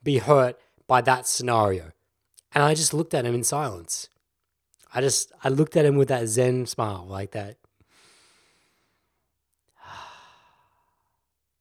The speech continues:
You know, and I let that silence sit. And,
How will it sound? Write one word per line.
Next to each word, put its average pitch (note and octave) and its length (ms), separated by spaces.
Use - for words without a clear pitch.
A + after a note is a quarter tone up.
You C3+ 120
know, B2+ 80
and C3 180
I D3+ 120
let D#3+ 160
that D3+ 180
silence D3 520
sit. C3 440
And, A#2+ 400